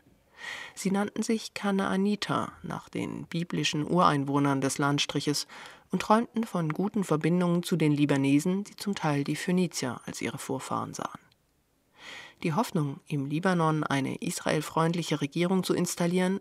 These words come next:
war einer der Gründe für die Invasion der israelischen Armee im Juni neunzehnhundertzweiundachtzig,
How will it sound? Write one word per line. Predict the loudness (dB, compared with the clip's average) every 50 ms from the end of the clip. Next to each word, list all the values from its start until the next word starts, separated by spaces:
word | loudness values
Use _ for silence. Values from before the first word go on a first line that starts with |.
| -6 _
war | _ 0 2 2 2 2
einer | 2 2 2 2 2 0 2
der | 2 0 0
Gründe | 0 2 2 2 4 4 4 4 4 2
für | 0 -2 -2 0
die | 2 2 2 2
Invasion | 2 2 2 2 2 2 2 2 4 4 4
der | 2 2 2
israelischen | 0 0 0 0 0 2 0 0 0 0 0 0
Armee | 2 2 2 4 4 2 2 0
im | 0 0 0
Juni | 0 2 2 2 2 0 0 0 0
neunzehnhundertzweiundachtzig, | 0 0 -2 -2 -4 -4 -6 -4 -2 -2 -2 -2 -2 -4 -4 -2 0 0 0 0 0 0 -2 -2 -4 -8 -6 -4 -4 -4 -4 -10